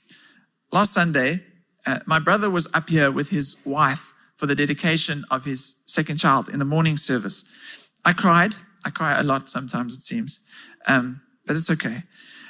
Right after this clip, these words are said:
But having had the privilege of watching both my brother, um, and his wife raise their two girls, and Vincent, who led us in worship, and his wife raise their two girls,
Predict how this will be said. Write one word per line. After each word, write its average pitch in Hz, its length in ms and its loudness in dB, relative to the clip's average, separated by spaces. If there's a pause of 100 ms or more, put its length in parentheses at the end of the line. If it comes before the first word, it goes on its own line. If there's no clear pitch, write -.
(180)
But 185 160 0
having 226 500 0
had 185 260 0
the 185 60 -2
privilege 190 380 0
of 147 120 -2
watching 156 360 -4
both 160 400 2
my 151 380 0 (140)
brother, 165 540 2 (340)
um, 127 320 -6 (140)
and 143 100 -4
his 165 180 0
wife 151 300 0
raise 143 180 2
their 156 100 -2
two 151 200 -4
girls, 139 280 -2
and 123 140 -6
Vincent, 160 520 0
who 139 80 -6
led 143 120 -2
us 147 140 -2
in 143 60 -6
worship, 143 280 -4
and - 120 -6
his 170 180 0
wife 151 280 0
raise 139 200 0
their 151 160 0
two 156 220 -2
girls, 127 360 -2